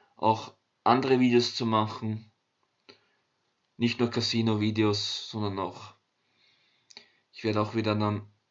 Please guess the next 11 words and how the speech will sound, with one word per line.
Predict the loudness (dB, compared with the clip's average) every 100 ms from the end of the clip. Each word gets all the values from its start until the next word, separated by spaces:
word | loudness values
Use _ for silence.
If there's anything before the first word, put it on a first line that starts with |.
| _ -2
ja, | 2 2
wenn's | 0 -4
mit | -6
Führerschein, | 0 2 2 0 -2 -2 -6 -6
Geschichte | -2 0 0 -2
vorbei | -2 -2 2 2
ist, | 2 -2 -8 -10
wie | -10
gesagt, | -4 -2 -2 -4 -14 -16 _ _ _ _ _
mehr | -2 2 2
modden | 6 6 4 0 -4